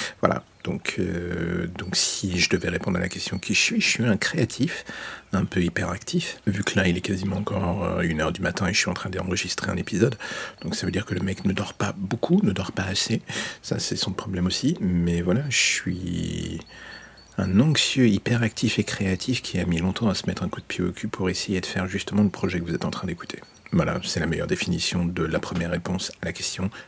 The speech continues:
T'es qui ? » Ce qui maintenant va nous amener à la deuxième grosse question en quelque sorte. C'est quoi le concept ? Donc à la base, comme je vous disais au début, c'était faire une, euh, comment dire,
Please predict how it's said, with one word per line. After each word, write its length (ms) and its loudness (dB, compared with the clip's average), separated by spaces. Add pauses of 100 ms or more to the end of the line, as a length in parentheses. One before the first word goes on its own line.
(360)
T'es 100 6
qui ? » 320 2
Ce 160 2
qui 180 0
maintenant 380 8
va 140 10
nous 260 6
amener 260 8
à 60 0
la 100 0 (220)
deuxième 560 10
grosse 320 0
question 400 4
en 80 4
quelque 240 -2
sorte. 240 -2
C'est 180 4
quoi 220 4
le 40 2
concept ? 560 -2 (140)
Donc 200 2
à 80 2
la 80 2
base, 220 6
comme 180 0
je 60 -4
vous 80 -2
disais 220 -2
au 120 2
début, 280 4
c'était 480 -2
faire 480 -2
une, 280 2
euh, 180 0
comment 180 -2
dire, 300 -4